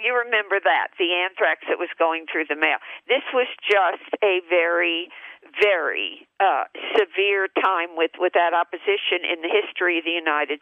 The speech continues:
States, right on the U S A chart, astrological chart. So that's, that's where I got that. Now, I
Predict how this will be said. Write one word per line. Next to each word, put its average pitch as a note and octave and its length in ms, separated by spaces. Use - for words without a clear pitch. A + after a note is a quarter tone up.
States, B3 380
right F#3+ 320
on F#3+ 220
the F3 100
U F#3 140
S E3+ 160
A D3+ 220
chart, - 440
astrological F#3 920
chart. - 260
So G#3 180
that's, C4 320
that's B3 320
where G#3+ 240
I F3 200
got G#3+ 280
that. E3 180
Now, F3+ 140
I F#3+ 160